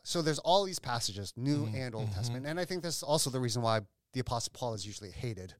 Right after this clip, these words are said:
Speaker 2: Mm-hmm.
Speaker 1: among certain groups of people, because he seems very misogynistic,
Speaker 2: Yeah.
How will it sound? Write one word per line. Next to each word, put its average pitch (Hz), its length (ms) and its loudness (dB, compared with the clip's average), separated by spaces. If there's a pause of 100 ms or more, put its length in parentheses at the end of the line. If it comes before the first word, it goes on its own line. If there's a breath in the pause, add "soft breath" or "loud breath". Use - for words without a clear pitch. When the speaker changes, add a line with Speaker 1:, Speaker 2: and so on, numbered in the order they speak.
(240 loud breath)
Speaker 2:
Mm-hmm. 127 440 2
Speaker 1:
among 127 420 0
certain 160 460 -4
groups 160 240 -2
of - 40 -6
people, - 380 -8 (260)
because 120 300 -2
he 131 80 -2
seems 120 360 -2
very 107 340 -4
misogynistic, 117 920 0
Speaker 2:
Yeah. 87 140 -8